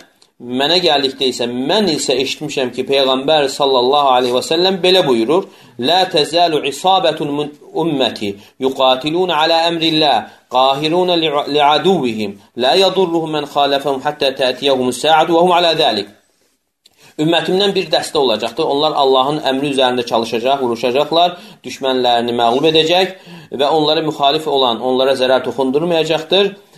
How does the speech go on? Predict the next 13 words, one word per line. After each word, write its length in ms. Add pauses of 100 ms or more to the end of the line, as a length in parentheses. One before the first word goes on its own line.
(100)
Onlar 500
bunun 240
üzərində 480
olduğu 400
halda 440
qiyamətə 520
qədər 260
davam 220
edəcəklər. 520 (800)
Abdullah 460
deyir 200
ki, 80
"Bəli." 440